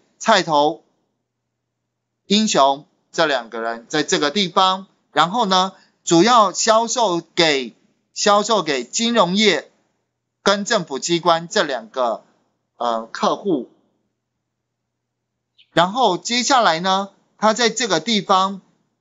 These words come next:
跟去年同期的比较是下降的，可以了解我现在所做的这件事哦。所以主要就是说跟你们分享一下，我们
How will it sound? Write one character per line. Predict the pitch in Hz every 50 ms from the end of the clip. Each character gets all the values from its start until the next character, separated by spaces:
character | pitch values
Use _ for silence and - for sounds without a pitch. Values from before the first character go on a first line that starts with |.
| _ _ _
跟 | 214 202 208 208 220 214 - _ _ _ _
去 | - - 269 254 202
年 | 170 156 147 147 160
同 | 156 - 170 156 165 185
期 | - - 160 160
的 | 165 185 175 185
比 | 185 - 135 110
较 | - - 185 156 131 127
是 | - 165 156
下 | 147 - 185 147 131
降 | - 170 147 123 101
的， | 95 101 - _ _ _ _ _ _ _ _ _ _ _ _ _ _ _ _ _
可 | _ 156 156
以 | 165 160 143 135 - -
了 | 143 143 147 151
解 | 151 175 156
我 | 127 120 117
现 | - - 156 139
在 | 165 156 147
所 | - - 120 107
做 | - - 147 123
的 | - 110 98
这 | - 151 147
件 | 117 131 135 127 120
事 | - - - 139 123
哦。 | 110 107 104 95 - _ _ _ _ _
所 | - 160 160
以 | 151 - - - - - - - - _ _ _ _ _
主 | - 160 165
要 | 180 214 233
就 | 233 240 226
是 | - 226 220
说 | 180 208 202 202 208 208
跟 | - 220 214 208 208
你 | 170
们 | 143 135 139 156
分 | 156 - 196 190 202 202
享 | - 190 147 127 127
一 | 131
下， | 131 - 202 175 143 110 - _ _ _ _ _ _ _ _ _ _ _ _ _ _ _ _ _ _ _ _ _ _ - - _ - - _ _ _
我 | - 165
们 | 165 170 170 180 196 202